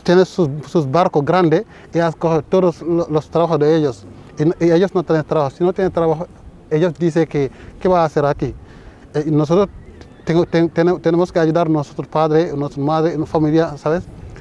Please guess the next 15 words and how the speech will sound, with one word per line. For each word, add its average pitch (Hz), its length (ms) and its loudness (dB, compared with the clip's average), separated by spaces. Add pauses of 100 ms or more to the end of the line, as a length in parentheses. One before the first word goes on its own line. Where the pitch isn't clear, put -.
(180)
Tengo 185 220 2
que 160 200 0
ir 202 340 2 (580)
para 151 260 -2 (220)
ayudar 147 420 -2 (360)
a 143 60 -2
ellos. 127 320 -4 (480)
Por 143 120 0
eso 160 380 0
hay 156 120 0
mucha 147 320 -2
gente 151 380 0 (420)
que 156 140 2
ha 151 180 2
muriendo 151 760 0